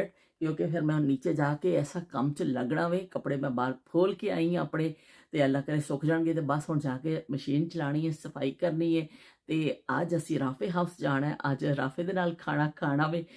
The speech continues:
ਤੇ ਉੱਧਰ ਅਸੀਂ ਇਨਵਾਈਟਿਡ ਆ। ਤੇ ਇਸ ਤੋਂ ਖਾਣੇ ਦਾ ਕੰਮ ਤੇ ਮੇਰਾ ਨਹੀਂ ਅੱਜ, ਪਰ ਇਹ ਵੀ ਕਿ ਫਿਰ ਬਾਕੀ ਸਫਾਈ ਵਗੈਰਾ ਕਰਨੀ ਹੈ, ਬਿਸਤਰ ਠੀਕ ਕਰਨੇ ਨੇ, ਤੇ ਘਰ ਦੇ ਬਾਕੀ ਦੇ ਰੂਟੀਨ ਦੇ ਕੰਮ ਤੇ ਸਾਡੇ ਹੈਗੇ ਹੀ ਹੈਗੇ ਨੇ।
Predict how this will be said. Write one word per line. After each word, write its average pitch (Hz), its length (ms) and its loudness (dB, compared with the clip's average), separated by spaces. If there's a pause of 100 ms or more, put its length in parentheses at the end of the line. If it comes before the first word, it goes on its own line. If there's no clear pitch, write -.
(220)
ਤੇ - 100 -2
ਉੱਧਰ 151 420 2
ਅਸੀਂ 180 220 -4
ਇਨਵਾਈਟਿਡ 143 520 0
ਆ। 147 120 0
ਤੇ 170 100 -4
ਇਸ 151 100 0
ਤੋਂ 170 220 0
ਖਾਣੇ 131 300 -2
ਦਾ 151 120 0
ਕੰਮ 160 280 -2
ਤੇ 160 140 -2
ਮੇਰਾ 151 220 0
ਨਹੀਂ 151 480 2
ਅੱਜ, 123 60 -4 (400)
ਪਰ 170 120 2
ਇਹ 180 120 4
ਵੀ 165 120 2
ਕਿ 156 160 -2
ਫਿਰ 147 140 -4
ਬਾਕੀ 123 320 -4
ਸਫਾਈ 127 400 -2
ਵਗੈਰਾ 131 340 -2
ਕਰਨੀ 127 540 0
ਹੈ, 127 80 -4 (220)
ਬਿਸਤਰ 135 440 -4
ਠੀਕ 175 260 -4
ਕਰਨੇ 131 360 2
ਨੇ, 135 180 2 (340)
ਤੇ 170 120 0
ਘਰ 139 220 0
ਦੇ 135 120 -4
ਬਾਕੀ 170 380 -4
ਦੇ 180 120 0
ਰੂਟੀਨ 131 380 0
ਦੇ 135 100 0
ਕੰਮ 117 240 -4
ਤੇ 151 180 -4
ਸਾਡੇ 135 400 -6 (120)
ਹੈਗੇ - 200 -2
ਹੀ 131 160 -2
ਹੈਗੇ 123 300 -4
ਨੇ। - 120 -6